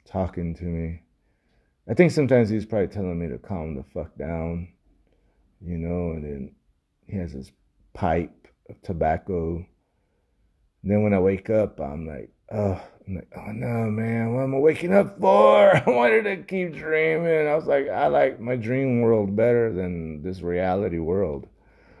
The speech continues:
And then you have to meet reality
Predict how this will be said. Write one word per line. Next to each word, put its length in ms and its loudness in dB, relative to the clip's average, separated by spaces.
And 380 -4
then 240 2
you 280 0
have 340 0
to 140 -2
meet 200 2
reality 960 4